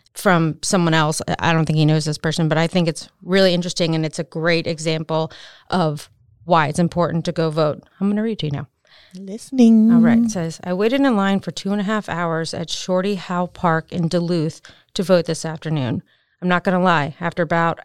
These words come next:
Speaker 1: half an hour, the hunger was setting in. My feet hurt. And according to line estimates, I was in for another two and a half to three hours wait. I considered leaving and trying again tomorrow, but I decided to stick it out because there was a mom and her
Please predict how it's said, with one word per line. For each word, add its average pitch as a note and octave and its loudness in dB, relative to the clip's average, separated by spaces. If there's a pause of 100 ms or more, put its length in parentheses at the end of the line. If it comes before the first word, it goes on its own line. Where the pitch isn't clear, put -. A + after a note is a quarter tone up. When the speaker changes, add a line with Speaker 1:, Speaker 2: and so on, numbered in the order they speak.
(100)
Speaker 1:
half - -2
an F#3 0
hour, E3+ 2
the D#3 -2
hunger E3+ 0
was E3 -4
setting D#3+ -2
in. D3 -2
My D#3 -2
feet D3+ -4
hurt. D#3 -6
And F3 -4
according F3+ -2
to E3+ 0
line E3+ 0
estimates, D#3 -4 (500)
I - -2
was G3 2
in G3 2
for F#3+ -2
another F3+ 2
two A#3 -2
and G#3 -2
a G3+ -2
half G3 -4
to F3 -6
three F#3 -2
hours D#3+ -2
wait. C#3 -6 (480)
I F#3 -4
considered G3 0
leaving E3+ 0
and E3 -4
trying E3+ -2
again E3 -4
tomorrow, D#3+ -2
but E3 -6
I E3+ -2
decided A3+ -2
to F3+ -8
stick - -4
it F#3+ -2
out F3 0
because F3 -6
there D#3+ -4
was E3 -4
a F3 -2
mom F3+ 2
and D#3 -2
her E3+ -4